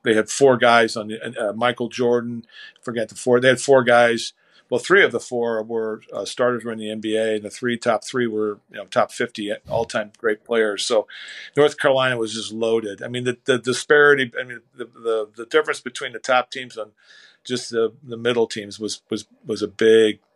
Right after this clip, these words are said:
big step. So, but it was, you know, the Big Ten was great. I mean, we, you know, we loved playing at Indiana, Purdue. We loved playing there. We didn't have a lot of success at Purdue. Purdue was, uh,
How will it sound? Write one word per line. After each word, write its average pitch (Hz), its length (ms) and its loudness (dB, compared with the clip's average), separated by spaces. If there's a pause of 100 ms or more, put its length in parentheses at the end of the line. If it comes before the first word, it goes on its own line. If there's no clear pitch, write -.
big 135 200 -2
step. 98 420 0
So, 101 360 -2 (320)
but 131 120 4
it 160 60 6
was, 170 280 2
you 147 80 -4
know, 127 240 6 (160)
the 135 160 -6
Big 156 200 -2
Ten 156 200 2
was 151 140 -4
great. 131 360 0
I 131 40 -18
mean, 123 220 -10
we, 127 260 -10 (840)
you 139 80 -4
know, 127 100 6
we 135 120 -2
loved 143 260 4
playing 139 240 -4
at 135 80 -4
Indiana, 131 720 -2
Purdue. 131 340 -4
We 131 120 -4
loved 127 220 0
playing 123 260 -6
there. 123 180 -2
We 120 80 -4
didn't 123 160 -6
have 120 140 -4
a 117 40 -8
lot 120 180 0
of 113 60 -6
success 120 520 -4
at 113 80 -20
Purdue. 110 400 -10
Purdue 113 300 -12
was, 107 280 -12
uh, 107 320 2